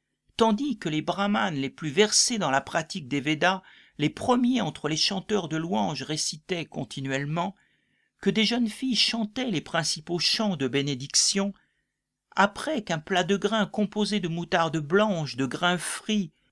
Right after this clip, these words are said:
de gorodchana et orné de fleurs, de coquillages, et cetera, eût été préalablement préparé, lorsque la purification des armes et autres cérémonies furent accomplies,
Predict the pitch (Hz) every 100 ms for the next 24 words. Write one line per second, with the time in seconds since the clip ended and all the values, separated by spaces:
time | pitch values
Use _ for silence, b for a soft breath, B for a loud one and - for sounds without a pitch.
0 | - 139 123 180 190 - - 190 202 190
1 | - _ 151 160 175 180 156 160 - -
2 | 214 196 151 117 120 185 180 180 190 185
3 | 165 139 - - 175 - 180 92 180 b
4 | b b b - 156 233 220 247 - -
5 | 170 160 156 143 160 160 156 - 151 -
6 | 147 160 202 - _ _ _ _ _ _
7 | - 226 254 - - 170 151 - 208 190
8 | 208 208 196 - 214 185 175 214 202 156
9 | 160 175 - 160 - 180 175 180 180 190
10 | - 143 - 151 147 151 127 - 180 202